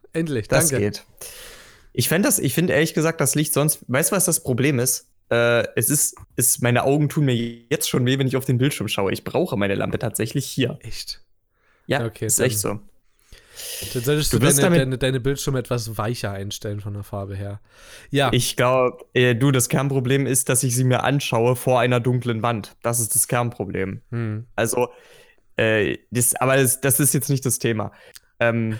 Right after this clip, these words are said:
Speaker 1: Nee, ich möchte gerne mehr über diese Wand erfahren. Bitte, erzähl mir.
Speaker 2: Sie ist weiß, wie eine Voodoo-Kutte.
Speaker 1: <laughs> Ähm, ja, okay. Also, das heißt,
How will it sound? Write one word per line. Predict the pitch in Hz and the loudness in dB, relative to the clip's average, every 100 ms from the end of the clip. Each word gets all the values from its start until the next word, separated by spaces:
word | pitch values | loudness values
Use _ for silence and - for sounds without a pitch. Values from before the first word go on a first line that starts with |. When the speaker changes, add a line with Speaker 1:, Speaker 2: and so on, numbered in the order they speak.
| - | -4
Speaker 1:
Nee, | 151 | -2
ich | 156 | 0
möchte | 151 156 - | 2 2 0
gerne | 143 147 | 0 0
mehr | 135 131 139 | 0 0 0
über | 120 | -2
diese | 113 113 110 | -4 -6 -2
Wand | 120 120 | -2 -2
erfahren. | 104 - 101 107 107 | -8 -8 -8 -8 -8
Bitte, | 110 98 104 | -8 -8 -10
erzähl | 117 - - 120 | -12 -10 -4 -4
mir. | 113 110 - | -4 -6 -2
Speaker 2:
Sie | - 240 | -2 -2
ist | 165 - - | -2 -4 -2
weiß, | 113 107 101 - - 120 | -2 -2 -2 -4 -2 2
wie | 127 | 4
eine | - 123 | 4 4
Voodoo-Kutte. | 120 117 127 123 - 120 113 113 123 123 | 4 4 4 2 2 2 4 4 2 0
Speaker 1:
<laughs> | - - - - - - 135 143 - 170 175 170 156 123 - - - | -4 -6 -6 -6 -8 -10 -16 -16 -10 -8 -8 -10 -10 -12 -14 -20 -8
Ähm, | 135 139 139 135 131 - | -2 0 2 0 -4 -2
ja, | 156 165 | 2 2
okay. | 135 175 - - | 2 0 -2 -4
Also, | 165 175 185 | 0 2 0
das | 165 180 165 | 0 0 2
heißt, | 202 208 - | 2 2 -2